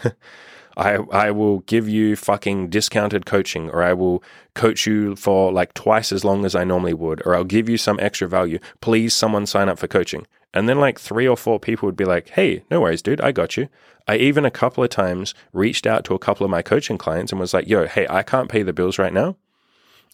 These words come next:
If you pay upfront for the next six months of coaching, I will give you a twenty percent discount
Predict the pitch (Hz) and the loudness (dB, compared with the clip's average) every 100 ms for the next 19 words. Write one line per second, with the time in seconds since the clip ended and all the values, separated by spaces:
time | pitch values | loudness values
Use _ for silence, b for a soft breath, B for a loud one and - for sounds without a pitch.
0 | - 104 107 123 - - 123 120 - 107 | 0 0 2 0 2 0 2 2 2 0
1 | 113 - 107 104 - 101 95 95 - - | 0 0 0 0 0 -2 0 -2 -2 -2
2 | 107 - 113 113 104 98 113 117 170 202 | -2 0 -2 0 -2 0 0 0 -2 -4
3 | _ _ _ _ _ _ _ - 98 101 | _ _ _ _ _ _ _ -2 0 2
4 | 107 104 98 101 95 95 95 - 107 110 | 2 2 0 2 2 0 -2 -2 0 0
5 | 107 104 78 98 - 131 185 | -4 -4 0 -2 0 0 -2